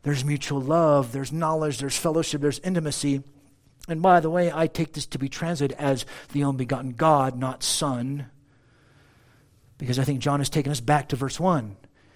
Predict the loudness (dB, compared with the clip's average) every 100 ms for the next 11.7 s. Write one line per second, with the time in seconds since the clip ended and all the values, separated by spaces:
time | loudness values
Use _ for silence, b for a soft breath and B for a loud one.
0 | b b b -10 -4 -2 0 0 -2 -4
1 | -2 -2 -2 -4 -4 -6 -6 -4 0 0
2 | 0 -4 -4 -2 -4 -2 0 0 -2 -8
3 | -6 -4 -4 -6 -10 -20 _ b b b
4 | b b b b b -8 -6 -2 -2 -2
5 | -4 -4 -4 -2 -2 -4 -6 -8 -8 -2
6 | -2 -2 -10 -16 _ _ -4 -2 0 0
7 | -2 2 2 4 2 -2 -4 -6 -4 -4
8 | -4 -8 -14 _ B B B B B B
9 | 0 0 2 2 4 2 4 2 2 2
10 | 2 2 0 -4 -6 B -16 0 4 6
11 | 4 2 0 0 -2 -2